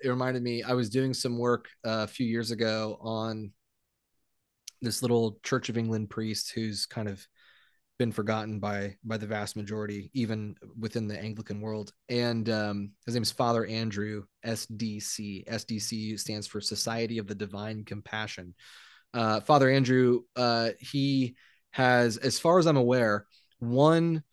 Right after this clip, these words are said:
last living goddaughter. Uh, he, he was born in the eighteen hundreds, eighteen,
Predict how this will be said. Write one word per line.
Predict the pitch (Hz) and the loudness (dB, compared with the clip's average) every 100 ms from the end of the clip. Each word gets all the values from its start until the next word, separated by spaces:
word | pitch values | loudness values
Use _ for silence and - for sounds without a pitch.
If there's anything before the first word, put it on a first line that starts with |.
| _ _ _ _ _ | _ _ _ _ _
last | 117 127 139 139 - - - _ - | 2 4 4 4 0 -6 -12 _ -4
living | 117 135 135 131 120 113 104 - 113 | 2 4 6 4 2 -2 -6 -8 -6
goddaughter. | 98 113 113 113 104 95 87 78 - _ _ - - - | 0 2 2 0 -4 -8 -10 -14 -16 _ _ -20 -20 -4
Uh, | 120 | 0
he, | 123 117 147 | 2 4 2
he | 151 139 156 | 2 2 4
was | 143 117 - _ - | 4 2 -4 _ -10
born | 107 131 143 139 139 | 0 4 6 4 2
in | 135 131 123 123 | 0 -2 0 -2
the | 117 120 127 | -2 -2 -2
eighteen | 131 - 123 123 | -4 -2 -2 -2
hundreds, | 120 120 120 120 127 | -2 0 0 0 0
eighteen, | 123 139 131 123 123 117 | -2 0 -2 -2 -4 -6